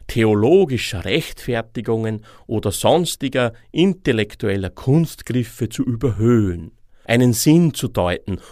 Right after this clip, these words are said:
und uns Würde zu verleihen. Spirituelle Lehrerinnen versuchen, unsere Unvergänglichkeit sogar physikalisch zu belegen.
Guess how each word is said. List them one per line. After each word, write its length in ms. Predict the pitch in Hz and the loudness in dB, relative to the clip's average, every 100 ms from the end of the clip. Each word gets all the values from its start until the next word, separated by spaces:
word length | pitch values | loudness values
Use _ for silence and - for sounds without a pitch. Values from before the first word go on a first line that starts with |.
| - | 2
und 300 | 151 202 190 - - | 4 4 2 2 4
uns 360 | 151 123 110 | 4 2 0
Würde 520 | 117 147 156 139 139 - - | 4 6 4 2 0 -2 -10
zu 140 | - 123 | -6 -4
verleihen. 640 | 127 104 90 85 85 95 - _ _ _ _ _ _ - | -2 -4 -6 -10 -14 -18 -20 _ _ _ _ _ _ -16
Spirituelle 800 | - - 139 131 - 120 190 190 | -12 2 4 4 2 4 4 4
Lehrerinnen 880 | 113 98 185 226 131 101 90 113 165 | 2 2 2 2 2 0 -4 -4 -4
versuchen, 640 | - 120 - 202 262 - 165 | -4 -2 2 2 2 0 0
unsere 360 | 135 123 107 | 0 0 -2
Unvergänglichkeit 1040 | - 226 269 - 131 107 107 123 - 127 143 - - | 2 4 4 2 0 0 0 -4 -2 -4 -4 -12 -8
sogar 380 | 139 107 110 107 - | -6 -2 -2 -4 -10
physikalisch 1040 | - 123 - - - 175 214 196 107 - | -6 -4 -6 -8 -8 -2 0 0 0 -4
zu 160 | - 120 | -6 -4
belegen. 600 | 98 90 85 80 78 | -4 -4 -4 -6 -12